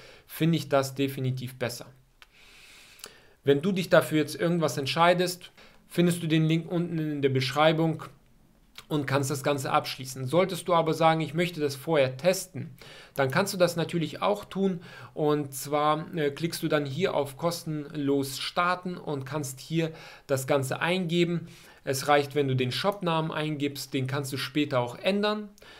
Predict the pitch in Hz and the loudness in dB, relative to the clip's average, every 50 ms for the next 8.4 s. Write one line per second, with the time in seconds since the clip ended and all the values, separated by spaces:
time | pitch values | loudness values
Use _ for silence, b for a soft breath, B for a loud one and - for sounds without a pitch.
0 | B B B B B 135 147 156 156 139 147 139 135 143 - 196 196 196 185 170 | B B B B B -4 -2 0 2 4 4 4 4 2 0 2 2 4 4 4
1 | 165 151 147 139 147 147 151 156 - 147 143 - 156 147 135 131 - - 160 156 | 4 4 4 2 2 2 2 0 -2 -2 -2 -2 -2 -4 -4 -4 -2 0 0 0
2 | 160 160 156 - 147 147 143 135 131 - 143 135 127 131 131 127 127 127 139 156 | 0 0 -4 -4 -4 -2 -2 -2 -2 0 -2 -2 -2 -2 -2 0 0 2 2 0
3 | 147 - - - - - - - _ _ B B B B B B B B B 143 | 0 -4 -8 -12 -16 -16 -18 -20 _ _ B B B B B B B B B 0
4 | 143 147 156 - - 185 208 202 - - 175 170 156 139 - - 170 170 170 170 | 2 2 2 0 2 2 2 2 0 -4 -2 0 0 0 2 0 0 0 0 0
5 | 170 160 156 156 156 151 139 131 131 - - - - - 147 127 131 131 131 - | 0 2 2 2 2 0 -2 -4 -6 -10 -14 -18 -14 -8 -4 -2 -2 -2 -2 -4
6 | - 190 - 190 165 139 131 - - 156 147 147 143 - 151 143 - - 156 156 | -4 -2 0 0 0 0 -2 -4 0 2 2 2 2 -2 -6 -10 -6 -2 -2 0
7 | 156 147 - - - 143 131 127 131 135 131 131 208 214 208 202 190 170 170 160 | 0 -2 -4 -2 0 0 2 2 0 -2 -2 -2 0 2 4 4 2 2 2 2
8 | 190 190 196 - 214 220 240 | 2 0 0 0 -2 -2 -2